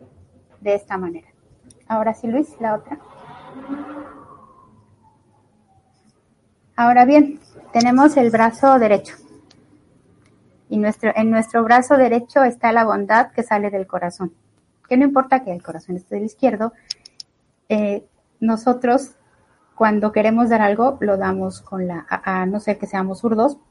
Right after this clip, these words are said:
pero el, el primer movimiento es darlo con la derecha, con la mano.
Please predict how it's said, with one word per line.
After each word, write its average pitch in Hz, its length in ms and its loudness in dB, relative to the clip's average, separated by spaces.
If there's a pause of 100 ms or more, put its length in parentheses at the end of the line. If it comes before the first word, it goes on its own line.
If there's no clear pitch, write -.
pero 190 160 -2
el, 185 180 -4
el 190 140 -6
primer 202 280 -4
movimiento 214 500 -4
es 202 100 -6
darlo 214 400 0 (720)
con 185 120 -4
la 175 120 -4
derecha, 185 420 -6 (560)
con 190 160 -10
la 185 100 -4
mano. 185 380 -6